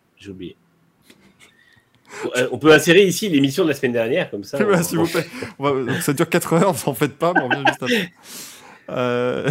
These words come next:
Speaker 2: <laughs> Nisram qui dit, « Je trouve que LeBron James leur ressemble un peu. » <laughs> Tu l'as mal écrit, c'est LeJohn Brames. C'est pas, c'est pas, c'est pas, c'est pas la même personne. Euh, ah, les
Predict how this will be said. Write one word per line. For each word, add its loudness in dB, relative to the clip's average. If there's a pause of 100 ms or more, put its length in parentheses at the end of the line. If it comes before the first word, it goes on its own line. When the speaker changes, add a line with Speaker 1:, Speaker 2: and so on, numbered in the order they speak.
Speaker 2:
<laughs> -6
Nisram -8
qui -14
dit, « -10
Je -8
trouve -10
que -6
LeBron 0
James -6 (120)
leur -14
ressemble -12
un -12 (160)
peu. » -12 (1700)
<laughs> -20 (1160)
Tu -8
l'as -2
mal -2
écrit, -2
c'est -2
LeJohn 2
Brames. 0
C'est -14
pas, -4
c'est -4
pas, 2 (300)
c'est -6
pas, 2
c'est 2
pas -4
la 0
même -4
personne. -8 (1400)
Euh, -10 (840)
ah, -14
les -16